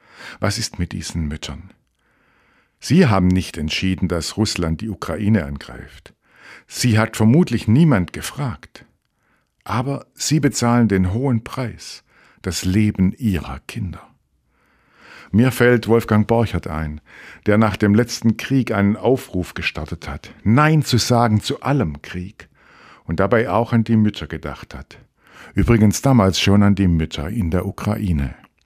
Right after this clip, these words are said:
Sag Nein. Du, Mutter in der Normandie und Mutter in der Ukraine. Du Mutter in Frisco und London. Du am Hoangho und am Mississippi. Du Mutter in Nepal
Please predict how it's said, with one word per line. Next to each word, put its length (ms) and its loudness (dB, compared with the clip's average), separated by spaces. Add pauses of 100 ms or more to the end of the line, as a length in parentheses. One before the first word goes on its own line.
(440)
Sag 420 -2
Nein. 540 4 (800)
Du, 400 4
Mutter 380 4
in 80 4
der 100 4
Normandie 800 2 (360)
und 240 2
Mutter 260 4
in 80 2
der 160 -2
Ukraine. 640 -2 (200)
Du 140 6
Mutter 380 6
in 260 4
Frisco 640 -2
und 140 2
London. 500 0
Du 180 4
am 280 2
Hoangho 580 4 (300)
und 180 0
am 140 4
Mississippi. 640 -4
Du 140 4
Mutter 400 2
in 200 2
Nepal 580 -2